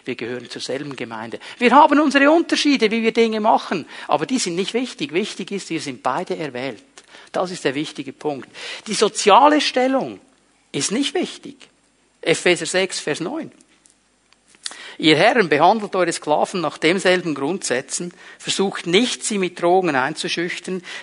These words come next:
Denkt daran, dass es einen gibt, der sowohl ihr Herr als auch euer Herr ist. Er ist im Himmel und er ist ein,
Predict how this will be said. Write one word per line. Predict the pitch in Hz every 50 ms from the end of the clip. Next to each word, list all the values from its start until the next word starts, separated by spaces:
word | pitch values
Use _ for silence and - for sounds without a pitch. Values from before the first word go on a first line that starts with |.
| - -
Denkt | 175 190 247 233 - -
daran, | 214 208 208 214 233 226
dass | 202 165
es | 165 - -
einen | 139 139 165 202 208 202 160
gibt, | - 175 202 233 - - 165
der | 139 123
sowohl | - - 202 220 185 185 185 202 196 175
ihr | 151 135
Herr | 131 147 151 180 185 - -
als | 160 147 - 139
auch | 120 127 - - - -
euer | 143 143 160 175 190
Herr | 165 180 180 185 196
ist. | 220 226 - - _ - - - - - - -
Er | - - 165 165
ist | 190 180 - -
im | 160 143
Himmel | 120 139 160 185 208 220 254 285 - - - - - -
und | 151 147 139
er | 143 143
ist | 143 - -
ein, | - 123 123 127